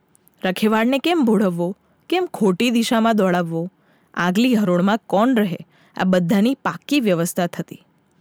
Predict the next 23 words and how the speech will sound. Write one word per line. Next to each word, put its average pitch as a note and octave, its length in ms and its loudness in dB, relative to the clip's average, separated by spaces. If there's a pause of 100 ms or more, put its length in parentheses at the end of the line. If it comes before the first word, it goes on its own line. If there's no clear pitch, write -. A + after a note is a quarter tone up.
(600)
વ્યૂહ C4+ 260 4
રચાતો F#3+ 680 0 (220)
ને C#4 80 2
અંતે B3+ 380 2
મિષ્ટ C4+ 440 0
કેરીમાં G3+ 580 2
સાહસની G#3 640 -2 (100)
ઓર B3+ 240 2
મીઠાશ G3+ 460 -2
ભેળવીને G3+ 580 -2 (260)
અમે D#4 180 -2
થોડે B3+ 480 2
દૂર F#3 220 -4 (340)
રેલવેના G3+ 460 2
પાટા G#3+ 380 -2
પાસેના A#3 460 0
ઝરણની G#3 500 2
ઠંડકમાં, A3 680 0 (500)
ઉમરાના C4 560 4
ઝાડની A3 520 0
ઘટામાં A3 560 -2 (420)
આરોગવા E3+ 500 -2
બેસતા. D#3 460 -8